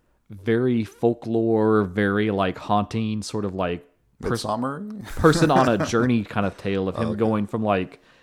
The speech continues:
Speaker 1: situation to situation, trying to make his way back home. And it gets very, like, mythic, and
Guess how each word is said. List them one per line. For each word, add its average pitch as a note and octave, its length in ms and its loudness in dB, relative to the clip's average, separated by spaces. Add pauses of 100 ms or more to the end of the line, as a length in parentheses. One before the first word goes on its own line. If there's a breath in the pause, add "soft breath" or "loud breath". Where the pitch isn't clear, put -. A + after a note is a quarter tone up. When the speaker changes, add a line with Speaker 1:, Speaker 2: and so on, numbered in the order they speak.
(340 soft breath)
Speaker 1:
situation D#3+ 680 4
to C3 80 0
situation, B2+ 680 0
trying A2+ 220 -2
to A2+ 60 0
make G#2+ 180 0
his G2+ 140 -2
way A2 160 0
back G2 260 -2
home. A2 340 0
And F#2 80 -2
it F2+ 60 -6
gets A#2+ 160 -4
very, G#2+ 280 0
like, E2+ 220 -4
mythic, C#3 600 0
and F2 360 -6